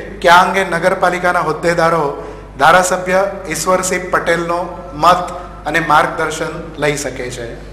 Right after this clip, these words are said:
જાણવા મળ્યા મુજબ હવે બોલ ધારાસભ્યની કોર્ટમાં છે. આમ જનક શાહની સ્થિતિ નાણાં વગરના નાથિયાની જેમ ચેમ્બર વગરના નાથિયા જેવી બની રહી છે.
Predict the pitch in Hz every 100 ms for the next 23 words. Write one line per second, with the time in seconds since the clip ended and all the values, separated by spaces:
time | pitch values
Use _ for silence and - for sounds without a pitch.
0 | - - - - - - - - 147 160
1 | 185 185 185 185 185 190 175 - - -
2 | - - 151 180 175 156 180 175 - -
3 | - 147 165 180 180 170 160 160 165 -
4 | 139 139 139 135 120 127 120 - - -
5 | - - - - 156 202 208 - - 143
6 | 165 185 170 - 196 196 196 - 185 196
7 | 170 143 - - 151 160 185 196 180 180
8 | 180 180 175 160 156 156 175 170 175 175
9 | 175 165 - - - - - 156 170 190
10 | 190 175 175 170 170 165 147 147 - 156
11 | 147 147 147 135 131 127 123 120 123